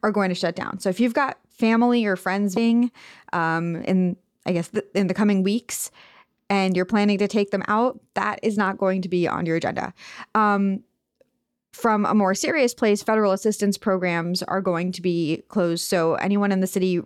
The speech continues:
receiving federal food aid, they're gonna see an immediate reduction in payment.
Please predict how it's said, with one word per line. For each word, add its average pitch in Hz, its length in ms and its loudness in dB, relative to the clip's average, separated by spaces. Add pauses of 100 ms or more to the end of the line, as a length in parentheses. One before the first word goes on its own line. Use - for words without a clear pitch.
receiving 180 440 -2
federal 180 400 -2
food 285 360 -2
aid, 240 380 2 (240)
they're 202 100 0
gonna 214 140 2
see 208 140 -2
an 196 60 4
immediate 190 380 2
reduction 175 340 -4
in 156 80 -4
payment. 170 440 -2